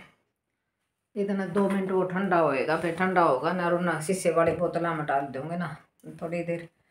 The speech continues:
गर्दन बिल्कुल टूटने ना हो जावे। यहाँ से सुबह से पाँच बजे की उठी हुई हूँ, एक बज गया, अभी तो एक घंटा और लगेगा। बेटे की रोटी बनानी है और इतना वह माँ वाली ठंडी हो जाएगी, खीर वो देनी है। अब फिर मैं जो बर्तन हुए हैं वो धो कर फिर कहीं रेस्ट का टाइम में लगा। एक बार छत पर कुछ सामान पड़ा है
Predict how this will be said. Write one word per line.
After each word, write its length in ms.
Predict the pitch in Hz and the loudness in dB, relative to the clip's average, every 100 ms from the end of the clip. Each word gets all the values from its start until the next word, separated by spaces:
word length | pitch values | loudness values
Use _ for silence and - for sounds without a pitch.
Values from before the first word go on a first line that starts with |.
| _ _ 185 | _ _ -2
गर्दन 320 | 180 180 180 | 0 2 2
बिल्कुल 280 | 170 180 175 | 2 0 -2
टूटने 360 | 175 180 170 | -2 -2 -2
ना 100 | 165 | 0
हो 120 | 156 | -2
जावे। 340 | 151 156 156 175 | 0 0 2 2
यहाँ 200 | 170 156 | 0 -2
से 140 | 170 | -4
सुबह 280 | 170 175 165 | -2 0 -2
से 100 | 160 | -4
पाँच 240 | 156 165 165 | -4 -4 -2
बजे 240 | 160 165 | -2 -2
की 100 | 165 | -2
उठी 240 | 160 160 170 | -4 -4 -4
हुई 180 | 160 156 | -2 -4
हूँ, 220 | 165 165 | -4 -2
एक 160 | 170 165 | -2 -2
बज 180 | 160 | -6
गया, 220 | 156 160 170 | -4 -4 -2
अभी 140 | 170 | -4
तो 100 | 170 | -2
एक 160 | 170 170 | -2 -2
घंटा 260 | 156 160 | -2 0
और 140 | 160 156 | 0 0
लगेगा। 340 | 147 156 160 170 | 0 0 0 0
बेटे 260 | 165 180 | -2 -4
की 160 | 175 165 | -2 -2
रोटी 300 | 165 160 170 | -2 -2 -6
बनानी 320 | 170 180 185 | -6 -4 -2
है 220 | 196 208 208 _ _ _ _ _ 180 | -4 -8 -12 _ _ _ _ _ -8
और 220 | 170 - | -6 -2
इतना 240 | 185 185 170 | 0 0 2
वह 140 | 165 | 0
माँ 220 | 170 175 170 | 2 2 2
वाली 240 | 165 160 | 2 2
ठंडी 300 | 160 180 180 170 | 0 2 2 2
हो 120 | 156 | 0
जाएगी, 420 | 156 160 160 165 | 0 -2 -2 -4
खीर 220 | 175 156 | -4 -4
वो 140 | 151 160 | -4 -4
देनी 240 | 165 160 | -4 -4
है। 220 | 151 - - _ _ _ 196 | -6 -10 -16 _ _ _ -6
अब 180 | 180 - | -6 -2
फिर 180 | 175 170 | -2 0
मैं 100 | 170 | -2
जो 120 | 170 | 0
बर्तन 340 | 170 - 170 | 0 0 -2
हुए 140 | 160 151 | -2 -4
हैं 140 | 156 | -6
वो 180 | 160 160 | -6 -8
धो 180 | 156 151 | -4 -6
कर 240 | 143 175 190 _ _ _ _ _ _ - | -4 -4 -4 _ _ _ _ _ _ 2
फिर 120 | 208 202 | 4 6
कहीं 240 | 190 175 | 4 2
रेस्ट 280 | 170 165 - | -2 -4 -4
का 100 | 180 | -2
टाइम 240 | 175 165 | -2 -2
में 60 | 156 | -2
लगा। 220 | 156 160 | 0 4
एक 160 | 175 170 | 4 4
बार 140 | 165 160 | -2 -2
छत 240 | 175 - | -4 -4
पर 60 | 170 | -6
कुछ 180 | 165 160 | -6 -6
सामान 340 | 175 175 165 | -4 -4 -4
पड़ा 180 | 165 165 | -2 0
है 180 | 175 | 0